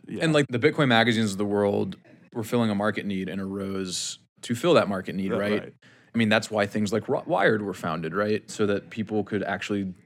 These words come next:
Speaker 2: have a good resource to learn about these burgeoning technical things. Some of the, like, cryptocurrency journalism has kind of betrayed the original intentions of it as well, because it's a problem in Bitcoin, misinformation and fake news and just misunderstanding.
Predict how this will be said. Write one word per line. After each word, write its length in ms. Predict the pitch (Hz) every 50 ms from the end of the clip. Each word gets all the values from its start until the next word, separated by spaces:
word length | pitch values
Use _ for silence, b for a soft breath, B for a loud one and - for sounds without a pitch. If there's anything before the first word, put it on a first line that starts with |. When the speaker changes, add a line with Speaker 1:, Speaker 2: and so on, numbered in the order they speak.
| _ _ _ _ _ - -
Speaker 2:
have 160 | 131 135 120
a 100 | 123 120
good 260 | 113 117 160 170 156
resource 460 | 127 120 123 117 - - 107 107 107 -
to 80 | -
learn 180 | 101 104 101 101
about 280 | 98 98 98 98 - 92
these 140 | 101 101
burgeoning 400 | 92 98 101 98 98 101 101 95
technical 340 | 98 104 85 92 101 90 -
things. 400 | 90 - 95 92 95 95 92 - - B B B B B B B B B B B B
Some 220 | - - - 143 160
of 140 | 175 156 135
the, 180 | 131 117 107 -
like, 240 | 113 113 107 98 - - _
cryptocurrency 960 | - - 131 123 - 131 117 107 - - 113 107 107 104 95 - - 107 95
journalism 800 | 92 101 98 98 95 90 92 92 90 95 98 95 95 98 95 110 _ _ _ _ _ _
has 120 | - 113 104
kind 180 | - 123 123
of 100 | 123 110
betrayed 560 | 104 110 98 - - - 104 104 104 107 110 107
the 160 | 107 107 101
original 360 | 101 101 101 98 104 104 104
intentions 520 | 104 101 - 113 104 107 - 117 113 113
of 120 | 120 117 117
it 80 | 117
as 120 | 113 110 107
well, 380 | 107 104 104 107 113 113 117 110
because 760 | - 98 95 - 113 98 101 98 90 87 - - - - - _ b b b b b b b b b
it's 120 | 156 160 139
a 60 | 147
problem 360 | - - 180 196 190 175 143 123
in 80 | 110
Bitcoin, 520 | 104 101 - - 104 98 98 98 98 98 101
misinformation 800 | 92 101 - 104 98 95 98 95 92 92 - - 92 92 90 85
and 120 | 90 92 92
fake 200 | - 87 78 73
news 460 | 87 85 85 82 73 - - - - -
and 220 | - 85 80 82
just 180 | - - - -
misunderstanding. 760 | - 82 - 78 71 - - - 80 78 80 80 80 73 -